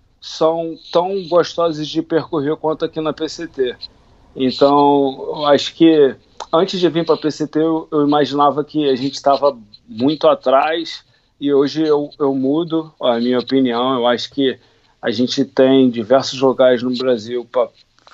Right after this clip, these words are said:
praticar trekking, hiking,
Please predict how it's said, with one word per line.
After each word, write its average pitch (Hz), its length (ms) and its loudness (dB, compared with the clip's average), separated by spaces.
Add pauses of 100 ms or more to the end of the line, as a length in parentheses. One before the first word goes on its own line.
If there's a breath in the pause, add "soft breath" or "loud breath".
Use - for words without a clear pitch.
(120)
praticar 117 720 0
trekking, 117 640 -2
hiking, 110 640 -4